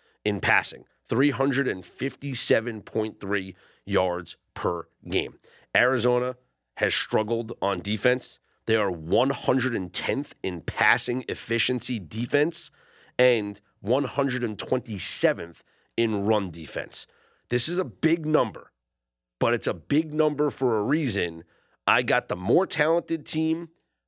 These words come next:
playing with a little bit of desperation after dropping two straight, trying to right the ship against a inferior opponent. Washington runs up the score here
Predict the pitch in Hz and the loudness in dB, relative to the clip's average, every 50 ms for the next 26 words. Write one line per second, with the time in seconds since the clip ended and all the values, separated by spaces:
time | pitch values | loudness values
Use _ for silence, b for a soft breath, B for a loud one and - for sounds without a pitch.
0 | _ _ - - - 143 147 165 185 196 185 185 175 - 135 120 117 113 135 180 | _ _ -16 -4 0 2 4 4 4 4 2 0 0 0 -2 -2 -2 0 2 2
1 | 233 269 285 269 - 269 277 269 269 180 - 226 233 233 - - - 240 226 214 | 4 4 2 0 0 -2 -2 -2 -4 0 2 2 2 2 0 -2 0 2 2 4
2 | 208 214 220 - - 233 240 226 202 - 175 139 113 - 170 165 - - 220 208 | 2 2 0 -2 0 2 2 0 2 0 -2 -2 0 2 2 2 2 2 0 -2
3 | 208 160 - - 117 190 - - - 196 214 226 220 - - - 180 165 196 202 | -2 -2 -4 -4 -2 -2 -2 -2 0 0 0 0 -2 -4 -6 -4 -2 0 0 0
4 | 190 175 165 175 190 - - - 165 - - - 220 233 - - b b b b | 0 0 0 -2 -2 -4 -6 -8 -6 -4 -2 0 0 -2 -2 -6 b b b b
5 | b b b b b - 127 120 104 151 170 175 139 - - 151 135 123 117 107 | b b b b b 0 2 2 4 2 2 2 2 0 0 2 2 0 -2 -4
6 | 107 - _ _ _ _ _ - 139 135 127 - - - - 180 202 208 196 202 | -8 -12 _ _ _ _ _ -2 -2 0 -2 -2 -4 -2 0 2 2 2 2 0
7 | 196 196 196 - - 139 - - - 175 196 208 226 254 254 - - _ _ _ | 0 0 0 0 -2 -6 -4 0 2 2 2 2 0 -2 -8 -12 -18 _ _ _
8 | _ _ _ _ - 98 113 135 143 156 160 - - 156 151 147 - 170 156 147 | _ _ _ _ -4 0 2 4 4 4 2 2 0 -2 -2 -2 0 0 2 2
9 | 131 120 120 127 143 143 131 113 139 139 - - 147 135 - - - - 127 123 | 4 4 4 4 4 4 2 2 0 -2 -2 -2 -2 -2 -2 -2 -4 0 0 0
10 | 127 113 95 120 127 123 120 | 0 0 -2 -4 -4 -4 -2